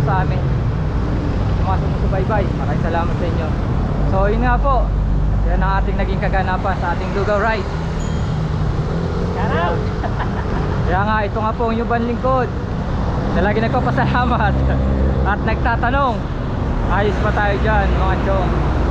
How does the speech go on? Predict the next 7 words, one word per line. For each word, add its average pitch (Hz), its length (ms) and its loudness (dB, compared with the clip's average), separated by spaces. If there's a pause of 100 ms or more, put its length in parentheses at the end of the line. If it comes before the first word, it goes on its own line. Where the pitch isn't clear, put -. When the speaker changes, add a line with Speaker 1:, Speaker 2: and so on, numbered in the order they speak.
(380)
Speaker 1:
At 202 220 2 (100)
nagsasabing, 233 800 2 (1800)
"Mabuhay 190 400 0
tayo 175 320 0 (400)
hanggang 156 320 -2
gusto 143 240 0
natin." 143 380 0